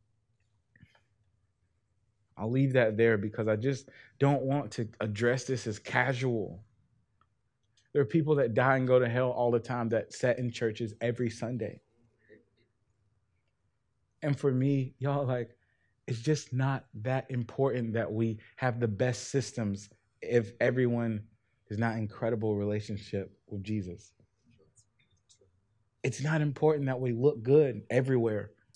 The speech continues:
that we do ministry well, that we have a reputation about ourselves of, of being good, but we're not.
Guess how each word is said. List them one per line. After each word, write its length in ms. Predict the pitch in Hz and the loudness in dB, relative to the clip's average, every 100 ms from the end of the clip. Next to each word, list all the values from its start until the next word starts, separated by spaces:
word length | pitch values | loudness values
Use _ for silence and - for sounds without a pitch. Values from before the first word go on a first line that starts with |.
| _ _ _ _ _ _ - | _ _ _ _ _ _ -2
that 140 | 135 | 2
we 100 | 131 | 2
do 320 | 113 135 147 | 4 6 6
ministry 480 | 131 131 139 - 135 | 6 6 4 2 0
well, 500 | 117 131 135 113 101 - _ _ _ _ _ _ _ _ _ _ _ _ _ _ _ _ | 4 6 6 2 -4 -14 _ _ _ _ _ _ _ _ _ _ _ _ _ _ _ _
that 80 | 123 | 0
we 100 | 120 | 4
have 140 | 143 | 4
a 60 | 139 | 6
reputation 600 | 143 151 147 151 143 143 | 6 4 2 2 2 2
about 220 | 131 127 | 4 6
ourselves 420 | 123 113 131 123 - | 6 4 2 4 2
of, 200 | 113 - _ _ _ _ _ _ _ _ | 0 -2 _ _ _ _ _ _ _ _
of 80 | 113 | -4
being 240 | 104 127 120 | 0 2 4
good, 220 | 131 113 | 4 4
but 120 | 113 | 0
we're 240 | 120 113 - _ _ _ _ _ - | -2 -6 -10 _ _ _ _ _ -8
not. 280 | 113 104 | -6 -6